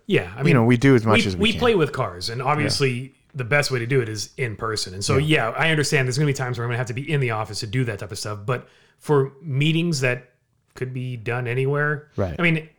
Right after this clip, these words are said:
Speaker 1: honestly, how many meetings that we go to that could have been just an email?
Speaker 2: Oh, dude.
Speaker 1: Right? So those meetings could still be done over Zoom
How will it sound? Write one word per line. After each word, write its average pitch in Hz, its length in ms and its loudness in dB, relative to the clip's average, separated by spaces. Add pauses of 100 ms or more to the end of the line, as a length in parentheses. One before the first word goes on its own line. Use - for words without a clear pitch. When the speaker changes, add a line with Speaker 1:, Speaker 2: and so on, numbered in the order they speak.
(240)
Speaker 1:
honestly, 151 360 -2
how - 180 -10
many 151 140 -2
meetings 120 340 -4
that 113 80 -6
we 107 140 -8
go 110 240 -4
to 98 240 -10 (220)
that 104 220 -10
could 113 140 -8
have 104 100 -6
been 98 160 -6
just 95 240 -10
an 98 80 -12
email? 90 340 -14 (240)
Speaker 2:
Oh, 92 180 0
dude. 82 180 -8 (100)
Speaker 1:
Right? 143 280 0 (200)
So 185 140 0
those 190 240 4
meetings 147 340 2
could - 220 -6
still 185 200 2
be 139 120 0
done 120 180 -2
over 110 180 -6
Zoom 117 460 -2